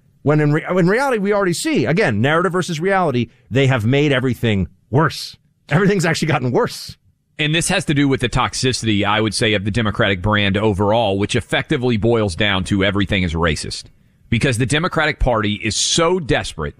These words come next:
Speaker 2: to get black turnout that their only, the only thing they go to, Buck, is everything is racist. That's Terry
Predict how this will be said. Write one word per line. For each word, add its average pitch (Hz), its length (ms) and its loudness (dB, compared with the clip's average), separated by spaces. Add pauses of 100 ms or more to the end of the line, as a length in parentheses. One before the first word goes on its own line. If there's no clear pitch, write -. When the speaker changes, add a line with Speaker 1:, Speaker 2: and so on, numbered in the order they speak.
(380)
Speaker 2:
to 135 180 0
get 120 300 -2
black 117 320 -2
turnout 78 520 -2 (340)
that 120 200 0
their 131 220 2 (100)
only, 180 400 0
the 175 80 4
only 254 140 2
thing 285 160 -2
they 277 100 0
go 220 200 0
to, 156 180 0
Buck, 78 320 -10 (260)
is 139 320 0 (100)
everything 170 520 0
is 143 100 2
racist. 110 320 0
That's 139 220 -2 (240)
Terry 175 220 0